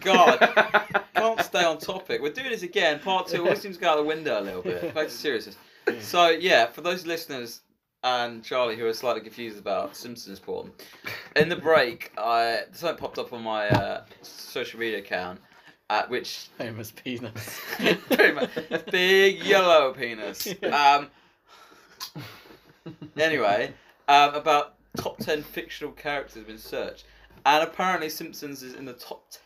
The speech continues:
Speaker 1: ten searched items on Por-, well, fictional characters on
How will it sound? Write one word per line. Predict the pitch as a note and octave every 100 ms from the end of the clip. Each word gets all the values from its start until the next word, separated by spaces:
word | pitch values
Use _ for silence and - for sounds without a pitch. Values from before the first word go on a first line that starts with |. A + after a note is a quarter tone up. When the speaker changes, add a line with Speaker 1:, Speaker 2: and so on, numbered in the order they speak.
| -
Speaker 1:
ten | F#3 C#3+ A2+ A2+ _ _ _
searched | - - - - D#3 C#3 - - - _ _ -
items | C3 C3 - G#2+ G2+ F2+
on | G2 G2+ G2+ G2 G2 - _ -
Por-, | A#2+ -
well, | F#2
fictional | - - - A2+
characters | A2 -
on | G#2